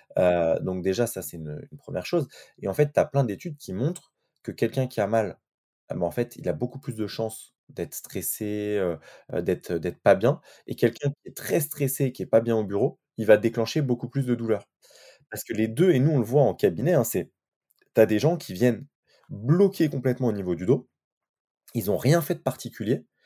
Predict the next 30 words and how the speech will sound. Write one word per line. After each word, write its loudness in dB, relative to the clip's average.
Et -4
t'apprends, 4
heu, 2
bah, 6
il 0
y 4
a 6
que -6
quinze 2
jours 2
avant, 4
la 4
personne, 2
heu, 4
heu, 2
je -14
sais -18
pas, 6
elle 8
a 8
eu 0
une -6
dispute -4
avec, 0
heu, 0
avec, -2
heu, -4
son -10
responsable 4
ou, -2